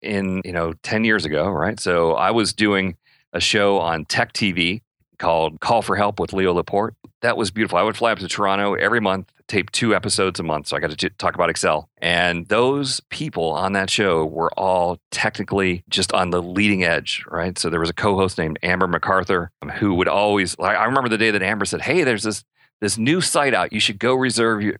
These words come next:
uh, Mister Excel." And, and that was Twitter, right? So Amber was, like, one of the first users on Twitter, and they were talking about podcasting, right? And so, you know, "What's a podcast?" I said, "A little radio show that you put out on iTunes." And so they kinda taught me the ropes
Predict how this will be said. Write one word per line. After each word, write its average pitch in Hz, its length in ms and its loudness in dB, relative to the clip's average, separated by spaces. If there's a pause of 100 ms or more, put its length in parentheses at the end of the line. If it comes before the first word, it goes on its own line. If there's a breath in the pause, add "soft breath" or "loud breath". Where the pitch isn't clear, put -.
uh, 92 200 0
Mister 95 280 0
Excel." 80 400 2
And, - 220 -8 (100)
and 85 140 -4
that 85 140 0
was - 160 -2
Twitter, - 500 -2 (240)
right? 87 180 0
So 87 220 2
Amber 90 260 2
was, 82 120 2
like, 80 160 0 (200)
one 82 140 -2
of 80 60 -2
the 76 80 0
first 85 260 0 (160)
users 85 380 0
on 95 100 0
Twitter, 113 320 0 (240 loud breath)
and 92 420 2 (120)
they 113 240 2
were 113 160 -2
talking 98 320 0
about 92 240 -2
podcasting, 87 680 -4 (140)
right? 87 180 -4
And 78 340 -6
so, 73 400 -4
you - 60 -18
know, - 80 -10
"What's 110 320 -2
a 131 60 0
podcast?" - 640 -2
I - 60 -18
said, - 240 -8
"A - 40 -8
little 120 200 2
radio 101 340 2
show 82 220 0
that 73 160 -2
you 69 120 -6 (300 soft breath)
put 101 140 0
out 107 160 2
on 101 100 0
iTunes." 95 560 -4
And 58 180 -14 (140)
so 95 140 0
they 117 120 2
kinda 131 240 0
taught 127 300 2
me 90 60 -4
the 90 100 -2
ropes 120 380 -2